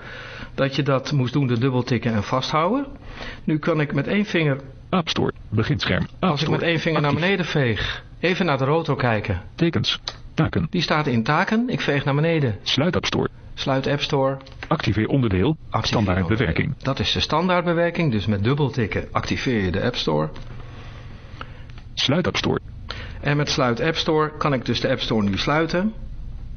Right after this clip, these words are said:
Speaker 2: Instellingen.
Speaker 1: Ik hoor
Speaker 2: Actief.
Speaker 1: instellingen. Nu hoef ik niet weer eerst verticaal te vegen. Ik kan meteen dubbeltikken.
Speaker 2: Weer.
Speaker 1: En hij
Speaker 2: Actief.
Speaker 1: wordt gesloten.
Speaker 2: FaceTime. Actief.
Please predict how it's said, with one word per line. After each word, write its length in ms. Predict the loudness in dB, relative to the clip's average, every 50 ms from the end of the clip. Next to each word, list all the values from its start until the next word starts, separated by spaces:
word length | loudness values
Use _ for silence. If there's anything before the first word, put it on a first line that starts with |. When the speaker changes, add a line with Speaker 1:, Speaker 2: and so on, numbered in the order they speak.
| -4 0
Speaker 2:
Instellingen. 600 | 2 2 2 2 2 2 2 2 2 2 2 0 0
Speaker 1:
Ik 120 | 0 -2 0
hoor 180 | 2 2 2
Speaker 2:
Actief. 140 | 2 2 2
Speaker 1:
instellingen. 580 | 2 2 2 2 2 2 2 2 0 0 2 2
Nu 80 | 2
hoef 240 | 2 2 2 0 0
ik 260 | 0 -2 -4 -2 0
niet 200 | 2 2 2 2
weer 240 | 2 0 2 2 0
eerst 420 | 0 2 2 2 0 -2 -4 -6 -10 -12 -12 -12
verticaal 520 | -4 0 0 0 0 0 0 2 2 0
te 80 | 0 0
vegen. 380 | 0 0 2 2 0 0 0
Ik 80 | 0 0
kan 120 | 2 2 2
meteen 400 | 2 2 2 2 2 2 2 0
dubbeltikken. 600 | 0 2 2 0 2 2 0 2 2 0 -2 -2 -4 -10 -16 -18 -20 -20 -18 -12 -6
Speaker 2:
Weer. 320 | -2 2 2 2 2 0 -2 -2 -2
Speaker 1:
En 140 | 0 2 2
hij 120 | 4 2
Speaker 2:
Actief. 300 | 2 2 2 2 0 0
Speaker 1:
wordt 160 | -4 -6 -4 -2
gesloten. 540 | 0 0 0 2 2 0 0 0 -2 -6 -8 -8 -10 -14 -16 -16 -16 -16 -16 -18 -16 -14
Speaker 2:
FaceTime. 560 | -4 0 0 0 0 0 0 -2 0 0 -2 -6 -8 -14 -18 -18 -6 -4
Actief. 420 | -2 0 2 2 0 0 -2 -10